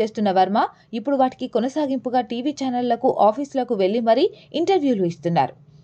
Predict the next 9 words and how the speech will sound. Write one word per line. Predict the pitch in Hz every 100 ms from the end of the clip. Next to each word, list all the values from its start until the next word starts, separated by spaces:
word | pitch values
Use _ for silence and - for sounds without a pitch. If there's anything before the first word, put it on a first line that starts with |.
| _
వర్మకు | 165 175 233 240
ఉన్న | 226 220
క్రేజ్ను | 214 214 262
సొమ్ము | 262 254 220
చేసుకునేందుకు | 302 294 262 262 254 240 269 359 - - -
టీవీ | 359 381
ఛానళ్లు | 339 302 269 262 240
ఆయన | 220 233
వరుసగా | 190 208 285 240